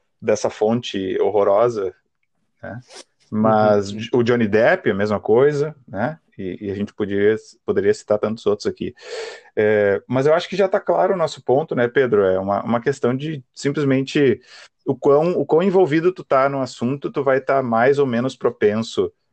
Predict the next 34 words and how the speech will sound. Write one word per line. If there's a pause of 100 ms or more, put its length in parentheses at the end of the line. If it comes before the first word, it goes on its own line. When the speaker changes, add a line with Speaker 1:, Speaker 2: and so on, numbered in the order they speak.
(160)
Speaker 1:
a
se
ofender
ou
a
perdoar
aquela,
aquela
certa
situação. (720)
E, (160)
é,
é,
obviamente
que
existem
casos
extremos,
né? (640)
Quando
são,
quando
são
realmente
crimes,
é,
é,
é,
principalmente
esses
que
envolvem
agressão
física,